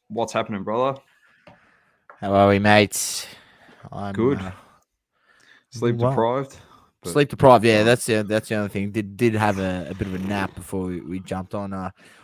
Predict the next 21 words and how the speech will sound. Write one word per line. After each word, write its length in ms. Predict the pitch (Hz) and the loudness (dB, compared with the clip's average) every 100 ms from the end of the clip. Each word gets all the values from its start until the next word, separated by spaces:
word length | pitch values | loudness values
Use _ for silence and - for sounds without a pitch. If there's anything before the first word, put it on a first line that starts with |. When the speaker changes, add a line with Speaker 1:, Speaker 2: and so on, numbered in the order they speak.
| - | -8
Speaker 2:
running 440 | - 110 110 101 98 | -4 2 2 2 -2
off 140 | 95 | -4
a 120 | 92 | -6
solid 480 | - - 120 110 98 | -6 -4 -2 -2 -4
two 160 | - 110 | -8 -8
and 80 | |
a 60 | 95 | -8
half 260 | 95 92 98 | -12 -12 -12
hours 220 | 92 92 | -12 -14
sleep 360 | - 98 95 | -12 -10 -8
after 280 | 78 92 - | -8 -8 -4
a 20 | |
big, 280 | 117 - 214 | -4 0 0
Speaker 1:
I'm 260 | 190 - - 107 | 0 -8 -18 -4
Speaker 2:
big 260 | 175 143 _ - | -4 -4 _ -16
night 340 | 123 135 127 - | -6 -2 -2 0
of, 280 | 117 101 | -2 0
uh, 180 | 107 98 - - _ | 0 0 -4 -16 _
World 320 | 120 143 123 | -4 -2 -2
Cup 320 | - 127 107 - _ _ _ | -4 -6 -4 -6 _ _ _
football. 1200 | - 151 139 _ _ _ _ 107 117 131 101 98 | -8 -8 -8 _ _ _ _ -6 0 2 0 -4